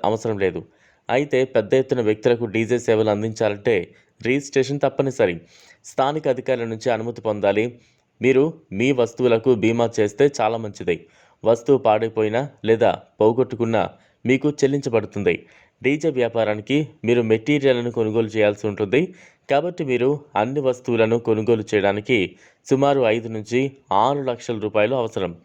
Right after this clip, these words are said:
మీ కింద పనిచేసే వారికి జీతాలు ఇవ్వాలి. డీజే వ్యాపారాన్ని ప్రారంభించే ముందు పెద్ద మొత్తంలో డబ్బు ఏర్పాటు చేయడం మంచిది. పెద్ద ఎత్తున వ్యాపారం ప్రారంభిస్తే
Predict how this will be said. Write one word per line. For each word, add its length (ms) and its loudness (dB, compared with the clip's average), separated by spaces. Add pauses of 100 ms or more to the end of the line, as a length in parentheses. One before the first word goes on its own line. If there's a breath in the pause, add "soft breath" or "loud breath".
(500 soft breath)
మీ 140 4
కింద 200 -2
పనిచేసే 520 -2
వారికి 360 0 (180)
జీతాలు 400 -2
ఇవ్వాలి. 360 0 (440 soft breath)
డీజే 300 0
వ్యాపారాన్ని 560 0
ప్రారంభించే 540 -2
ముందు 300 -2 (420 soft breath)
పెద్ద 200 2
మొత్తంలో 440 2
డబ్బు 320 0
ఏర్పాటు 420 0
చేయడం 300 -2
మంచిది. 380 -2
పెద్ద 220 -4
ఎత్తున 320 0
వ్యాపారం 520 0
ప్రారంభిస్తే 560 0